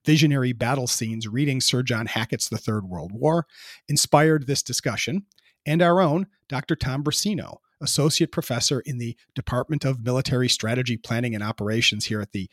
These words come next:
U S Army War College, who is also editor of our Dusty Shelves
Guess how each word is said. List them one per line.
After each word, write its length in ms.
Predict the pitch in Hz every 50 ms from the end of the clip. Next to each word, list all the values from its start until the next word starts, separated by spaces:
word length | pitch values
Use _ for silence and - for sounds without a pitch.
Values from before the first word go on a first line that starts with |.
| - _ _ -
U 120 | 127 127
S 160 | 120 113 -
Army 220 | 120 104 98 98 98
War 180 | 107 147 160
College, 420 | - - 107 107 107 117 120 - - - - - _ -
who 100 | - 139
is 100 | 131 - -
also 460 | - 160 190 185 - - 117 104 107 - _ - - _ - -
editor 340 | 151 156 165 156 151 139
of 80 | 135 123
our 220 | 127 123 123 123 - _ _ _ -
Dusty 380 | 120 139 135 135 - - 120
Shelves 480 | 117 - - 151 156 170 160 139 - -